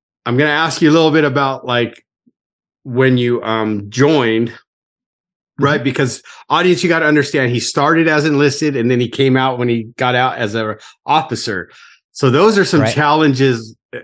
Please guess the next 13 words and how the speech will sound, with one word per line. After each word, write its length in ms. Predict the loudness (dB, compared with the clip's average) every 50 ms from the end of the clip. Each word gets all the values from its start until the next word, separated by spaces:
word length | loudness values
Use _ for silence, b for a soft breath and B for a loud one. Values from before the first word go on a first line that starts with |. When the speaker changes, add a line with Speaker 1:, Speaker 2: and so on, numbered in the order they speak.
| -10 _
Speaker 1:
in 320 | 0 2 2 2 0 -4 -6 -4
and 120 | -2 0
of 140 | 0 0 -2 -4
itself. 420 | -6 -6 -6 -8 -6 -8 -8 -10
So 320 | -8 -6 -6 -4 -6 -6 B B B B B B B _ 0
give 320 | 2 2 2 0 -2 -4
my 180 | -2 -2 -2 0
audience 440 | 0 0 2 4 4 2 2 0 -2
a 40 | -2
little 220 | 0 0 0 2
bit 160 | 2 2 2
of, 240 | 2 2 2 0 -2
of 360 | -4 -4 -2 -2 -2 -4 -8